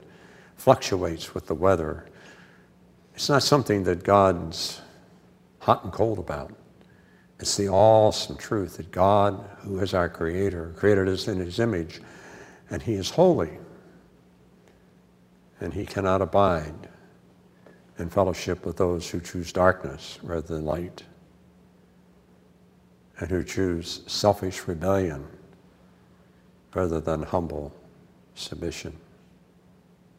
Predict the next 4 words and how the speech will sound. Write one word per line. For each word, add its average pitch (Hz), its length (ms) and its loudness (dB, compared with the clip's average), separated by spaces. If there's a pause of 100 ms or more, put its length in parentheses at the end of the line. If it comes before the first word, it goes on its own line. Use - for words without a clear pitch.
(1800)
So, - 120 -20
my 113 80 2
dear 117 160 6
friend, 101 420 2